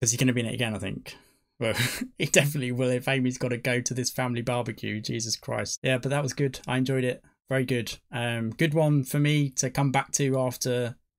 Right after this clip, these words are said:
however long it's been, five weeks probably now. I had an accident, just for those who don't know. Yeah, I'm gonna do another one tonight though, but yeah, I've got, um, an Avatar reaction to do first, The Last Airbender.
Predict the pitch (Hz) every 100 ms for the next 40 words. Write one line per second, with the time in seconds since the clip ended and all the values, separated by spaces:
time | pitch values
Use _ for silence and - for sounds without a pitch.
0 | _ _ _ _ _ _ _ 120 135 151
1 | 143 135 - - 131 143 143 131 131 -
2 | 127 147 147 165 - - - 139 139 151
3 | 139 - 135 131 139 139 _ - 120 110
4 | - _ - 123 123 117 - 120 113 -
5 | _ _ - - - - _ 123 120 117
6 | 113 107 113 113 113 _ 120 120 - 123
7 | 120 113 113 120 117 110 107 - 117 131
8 | 107 101 104 104 - - 104 - 104 -
9 | 113 - _ 107 107 104 104 104 117 139
10 | - - _ _ _ 104 202 110 113 117
11 | 110 110 113 - 110 107 - 104 123 147
12 | 151 - - - 107 107 104 117 113 120
13 | 117 117